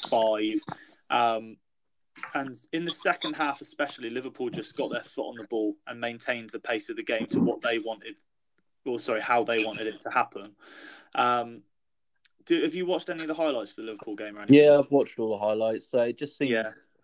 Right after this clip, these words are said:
Speaker 2: you know, in my opinion, what, Mane, two goals, and he just, that, that's just a bit of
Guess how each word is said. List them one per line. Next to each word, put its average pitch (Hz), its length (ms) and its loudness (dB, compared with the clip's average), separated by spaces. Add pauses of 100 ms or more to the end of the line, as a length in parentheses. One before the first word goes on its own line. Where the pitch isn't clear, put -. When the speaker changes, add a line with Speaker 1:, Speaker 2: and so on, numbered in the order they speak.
(120)
Speaker 2:
you 123 120 -2
know, 104 120 2
in 110 220 0
my 117 180 0
opinion, 107 500 -8
what, 104 200 0 (180)
Mane, 104 380 -2
two 104 200 -6
goals, 101 440 0
and 104 120 -8
he 104 80 -4
just, - 280 -6 (460)
that, 101 360 0
that's 107 200 2
just - 200 -14
a - 40 -20
bit 95 180 0
of - 40 -10